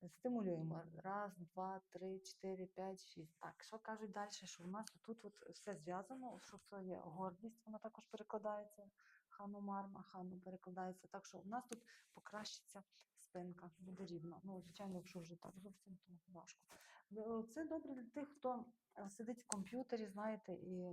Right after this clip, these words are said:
в телефоні так постійно, так, щоб ми вирівнялися. Буде мужність, до речі, більше. Жінкам теж потрібно. Сміливість також, так? Ну, дасть сміливість хану,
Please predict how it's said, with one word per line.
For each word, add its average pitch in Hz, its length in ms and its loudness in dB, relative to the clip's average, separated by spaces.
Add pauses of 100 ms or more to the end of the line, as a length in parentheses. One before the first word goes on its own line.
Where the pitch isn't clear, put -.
в - 80 -14
телефоні 170 800 -4
так 165 100 -12 (100)
постійно, 170 460 -10 (100)
так, 277 200 -2
щоб 165 220 -12
ми 220 120 0
вирівнялися. 156 720 -4 (800)
Буде 233 180 2
мужність, 185 600 4
до 170 100 2
речі, 170 340 -2
більше. 170 400 -2
Жінкам 196 320 -2
теж 175 260 -4 (260)
потрібно. 180 300 -10
Сміливість 190 720 -2
також, - 360 -20 (120)
так? 220 200 -10 (160)
Ну, 170 200 -8 (640)
дасть - 440 -18
сміливість 165 440 -2
хану, 175 360 -6